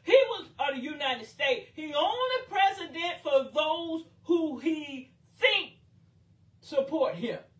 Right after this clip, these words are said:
If you do not believe it, everyone that say something against him, watch it. And I'm sure many of you see that.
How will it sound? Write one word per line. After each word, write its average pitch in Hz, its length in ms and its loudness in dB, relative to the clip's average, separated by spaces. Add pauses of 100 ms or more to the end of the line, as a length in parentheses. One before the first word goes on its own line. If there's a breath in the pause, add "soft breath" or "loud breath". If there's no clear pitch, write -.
(420)
If 226 220 0
you 262 160 -8
do 254 180 -8
not 240 300 -4
believe 269 420 -4
it, 311 80 -2
everyone 262 600 0
that 262 200 -2
say 269 220 0
something 247 420 -6
against 269 460 -6
him, 254 240 -6
watch 220 340 -4
it. - 160 -16 (560)
And 190 140 -6
I'm 247 100 -2
sure 294 340 0
many 254 260 -2
of 226 120 -6
you 247 300 -8
see 269 300 -14
that. 151 340 -6